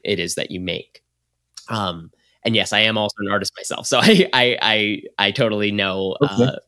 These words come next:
Speaker 1: the, um, uh, kind of that idea that you were saying before about,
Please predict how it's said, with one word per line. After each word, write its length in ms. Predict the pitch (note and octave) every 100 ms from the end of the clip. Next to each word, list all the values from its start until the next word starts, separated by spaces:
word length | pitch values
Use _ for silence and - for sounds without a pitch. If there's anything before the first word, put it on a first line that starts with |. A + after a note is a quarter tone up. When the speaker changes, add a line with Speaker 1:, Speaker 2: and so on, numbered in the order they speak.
| _
Speaker 1:
the, 460 | F#2+ F#2+ F#2 D#2+ - _ _ _ _ _
um, 460 | F#2+ F#2 B1 C#2+ B2 _ _ _ - _ _ -
uh, 280 | F2+ E2 -
kind 180 | - G#2
of 80 |
that 220 | E2+ E2+ -
idea 400 | G2 F2+ F#2 F2
that 180 | F2 -
you 80 |
were 80 | F#2
saying 280 | F2+ F#2 F#2
before 340 | F2+ - F#2
about, 340 | F#2 - -